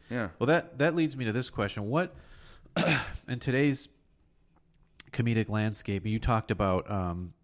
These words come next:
Speaker 2: you know, that joke or that, that comment being too soon. Like, where do you think the line should be? Because it's, it's a different era. It's not the eighties. We can't be Andrew Dice Clay, you know,
Speaker 1: Uh-huh.
Speaker 2: <laughs> doing his whole bit. But, like, where do you see it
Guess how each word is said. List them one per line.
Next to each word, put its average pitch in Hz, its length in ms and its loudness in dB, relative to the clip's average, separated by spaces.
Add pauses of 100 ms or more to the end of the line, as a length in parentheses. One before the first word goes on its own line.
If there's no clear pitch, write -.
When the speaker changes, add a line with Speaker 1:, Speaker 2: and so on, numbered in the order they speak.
(220)
Speaker 2:
you 117 120 -2
know, 101 120 2
that 92 160 2
joke 104 320 2
or 110 100 0
that, 95 260 0
that 95 160 -2
comment 107 340 -2
being 95 200 -4
too 101 200 -2
soon. 98 400 0 (440)
Like, 107 160 0
where 147 140 4
do 170 80 2
you 156 160 4
think 113 640 -4 (1040)
the 104 80 0
line 107 440 0
should 92 300 -4
be? 90 240 -4
Because 104 360 -4
it's, - 340 -2 (180)
it's - 100 -4
a 127 60 2
different 160 400 -2
era. 117 340 2
It's - 160 -6
not 123 180 0
the 127 140 2
eighties. 113 280 2
We 110 60 -4
can't 120 240 -2
be 110 140 0
Andrew 113 220 0
Dice 110 260 4
Clay, 101 440 0
you 104 100 -2
know, 98 280 -2 (120)
Speaker 1:
Uh-huh. 98 280 -4
Speaker 2:
<laughs> - 80 -20
doing 143 300 6
his 117 240 4
whole 107 200 2
bit. 104 300 4 (380)
But, - 160 6
like, 113 360 4 (1000)
where 135 200 6
do 160 80 8
you 139 180 6
see 98 320 0
it 90 180 -2